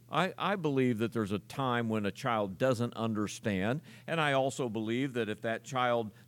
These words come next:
dies before that age of accountability, whether in the womb or, or as a toddler, uh, that that child goes to heaven. I think we have sufficient evidence in the scripture about that. David's child died, and David said,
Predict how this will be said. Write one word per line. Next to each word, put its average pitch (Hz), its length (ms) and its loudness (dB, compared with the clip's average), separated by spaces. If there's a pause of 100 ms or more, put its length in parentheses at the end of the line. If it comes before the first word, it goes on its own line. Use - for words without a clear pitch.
dies 117 580 4
before 120 420 -2
that 107 200 0
age 110 220 2
of 98 80 -4
accountability, 101 800 -2
whether 123 340 2
in 147 220 2
the 135 100 4
womb 131 400 4
or, 120 200 2 (280)
or 110 180 2
as 101 140 -2
a 104 60 -4
toddler, 123 680 -2 (380)
uh, 107 160 0
that 113 220 -4
that 139 220 4
child 120 360 0
goes 107 300 -2
to 92 100 -4
heaven. 95 380 -4
I 113 100 -2
think 101 220 -6
we 98 160 -2
have 95 240 0
sufficient 101 500 -6
evidence 95 460 -2
in 92 100 -8
the 82 80 -8
scripture 98 420 -6
about 95 360 0
that. 113 260 2 (300)
David's 107 420 -2
child 101 560 0
died, 98 400 0
and 87 260 -6
David 95 380 -4
said, 104 340 -4